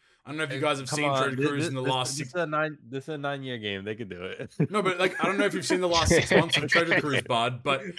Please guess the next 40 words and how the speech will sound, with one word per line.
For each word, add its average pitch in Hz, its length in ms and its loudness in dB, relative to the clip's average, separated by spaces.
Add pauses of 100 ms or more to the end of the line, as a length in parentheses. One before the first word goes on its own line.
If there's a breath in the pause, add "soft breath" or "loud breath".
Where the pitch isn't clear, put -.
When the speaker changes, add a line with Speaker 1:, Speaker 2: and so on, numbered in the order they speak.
(120)
Speaker 1:
think 180 60 -2
Speaker 3:
believe 220 340 4
in 202 80 -6
you. 208 80 -2
You 220 160 0
can 247 160 -8
do 247 240 -2
it. - 260 -10
Speaker 1:
I 160 120 0
think 196 220 0
every, 175 360 2
like, 170 400 4
every 185 300 0
three 170 380 -4
days 151 360 0
there's 120 140 -4
an 117 80 -4
error. 110 260 -2 (880)
Speaker 3:
Yeah. - 160 -10
Speaker 1:
Like, 131 160 -2
it's 127 160 -2
just, 165 300 4
it's, - 240 10 (400 soft breath)
bro, 247 240 8 (180 loud breath)
they, 247 140 4
they, 226 380 4
they, 226 540 2
<laughs> - 60 -20 (1500 loud breath)
they 233 120 6
put - 220 2
Speaker 3:
They - 60 -2
Speaker 1:
the 254 60 8
Speaker 3:
can't 220 120 8
even 220 80 6
Speaker 1:
wrong 262 200 10
Speaker 3:
type 269 100 8
Speaker 1:
amount 262 200 8
Speaker 3:
it - 40 6
Speaker 1:
of - 40 -4
Speaker 3:
correctly. 127 640 -6